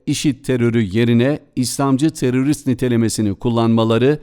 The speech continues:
onların işlerini ne kadar kolaylaştırdığını göstermesi açısından düşündürücüdür.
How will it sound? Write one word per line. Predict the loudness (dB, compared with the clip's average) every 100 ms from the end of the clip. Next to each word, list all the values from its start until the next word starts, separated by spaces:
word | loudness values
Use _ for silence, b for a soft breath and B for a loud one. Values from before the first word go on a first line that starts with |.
| -6
onların | 0 4 4 4 4
işlerini | 4 2 4 4 2 0
ne | -2
kadar | 2 2 2 2
kolaylaştırdığını | 0 2 2 2 0 0 0 2 2
göstermesi | 2 0 0 0 0 0 2 0
açısından | 0 -2 0 2 2 2 0
düşündürücüdür. | 0 2 2 -2 -4 -8 -10 -12